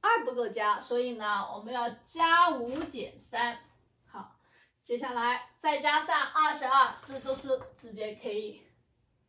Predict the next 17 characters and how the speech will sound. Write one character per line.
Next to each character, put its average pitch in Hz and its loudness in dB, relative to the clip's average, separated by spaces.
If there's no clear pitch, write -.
给 - -14
出 - -14
的， - -16
加 226 -10
上 226 -10
去 - -8
的。 - -12
所 330 -2
以 339 -2
呢， 311 0
答 226 -6
案 269 -2
是 269 -4
九 247 0
十 262 -10
八。 349 2
好， 277 0